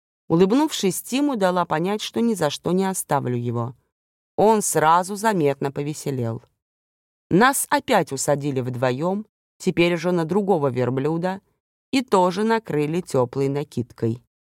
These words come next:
Отправились в том же направлении. Видимо, Амир специально пришел именно за мной. Как узнал? Опять их магические штучки.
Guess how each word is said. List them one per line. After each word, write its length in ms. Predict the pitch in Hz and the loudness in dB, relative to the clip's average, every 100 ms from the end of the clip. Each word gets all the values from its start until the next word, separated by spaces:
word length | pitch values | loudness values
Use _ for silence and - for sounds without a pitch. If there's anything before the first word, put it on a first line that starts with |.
| _ _ _ _ _ | _ _ _ _ _
Отправились 840 | 156 151 - 160 170 180 208 220 - | -2 -2 -2 2 2 2 -2 -4 -6
в 100 | - | -8
том 280 | - 135 135 | -2 0 0
же 140 | 143 | -4
направлении. 840 | 147 143 156 143 117 113 113 120 - _ _ _ _ _ _ | -4 -2 -4 -2 -4 -4 -4 -8 -16 _ _ _ _ _ _
Видимо, 500 | 131 147 214 202 196 | 0 2 4 4 4
Амир 400 | - 165 196 185 - | 4 4 4 2 0
специально 760 | - - 202 - 240 202 151 | -6 -4 -4 0 2 2 0
пришел 420 | 147 127 117 131 127 | -2 -6 -4 -2 0
именно 300 | 120 120 120 | 0 0 0
за 160 | 120 | 0
мной. 400 | 123 123 120 123 - _ _ _ _ _ _ _ | 0 -2 -2 -6 -12 _ _ _ _ _ _ _
Как 340 | 156 147 - | 0 0 -2
узнал? 520 | 120 123 120 117 110 _ _ _ _ _ _ _ - | -6 -2 0 -2 -4 _ _ _ _ _ _ _ -10
Опять 400 | 127 - 131 - | -6 -4 -4 -8
их 140 | - | -2
магические 600 | 139 135 139 143 - 127 | 0 0 -4 -6 -6 -6
штучки. 640 | 120 - 156 - - 123 | -6 -4 -6 -6 -8 -10